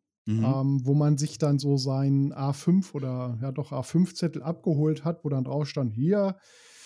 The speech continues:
Speaker 2: Spieler X Y mit seinem Charakter Tudelbums Flitzenplitz hat, <laughs> äh, drei Con-Tage auf dem Lethos Adventure teilgenommen.“ Und dann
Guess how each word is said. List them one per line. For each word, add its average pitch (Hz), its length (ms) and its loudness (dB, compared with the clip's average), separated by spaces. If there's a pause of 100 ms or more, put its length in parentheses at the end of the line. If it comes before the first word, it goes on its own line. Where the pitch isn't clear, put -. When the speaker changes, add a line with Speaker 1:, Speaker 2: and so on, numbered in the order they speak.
(180)
Speaker 2:
Spieler 175 600 2
X 185 240 -2
Y 165 520 2
mit 170 220 -2
seinem 170 300 0
Charakter 160 680 0 (120)
Tudelbums 170 920 2 (160)
Flitzenplitz - 1120 -2
hat, - 460 -4
<laughs> - 0 -
äh, 151 460 2 (120)
drei 175 520 0 (120)
Con-Tage 160 880 2
auf 160 200 -2
dem 139 160 2
Lethos 160 440 0
Adventure 147 500 0
teilgenommen.“ 135 840 0
Und 135 160 -4
dann 127 260 -4